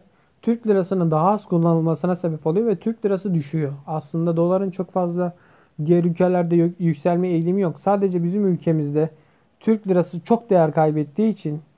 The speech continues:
yani bu sirkülasyon dolar üzerinden, euro üzerinden olduğu için Türk lirasının kullanımı azaldığı için Türk lirası değer kaybediyor. Bakın dolar çok fazla yükselmiyor.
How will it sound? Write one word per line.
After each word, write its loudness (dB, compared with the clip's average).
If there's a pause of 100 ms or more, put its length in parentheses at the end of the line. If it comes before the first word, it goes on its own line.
(280)
yani 0
bu -2
sirkülasyon 0
dolar 2
üzerinden, -2
euro 4
üzerinden 0
olduğu -4
için -8
Türk -8
lirasının -6 (1120)
kullanımı 4
azaldığı 2
için -2 (520)
Türk -4
lirası -2
değer 4
kaybediyor. 0
Bakın -2
dolar 0
çok -6
fazla -4
yükselmiyor. -2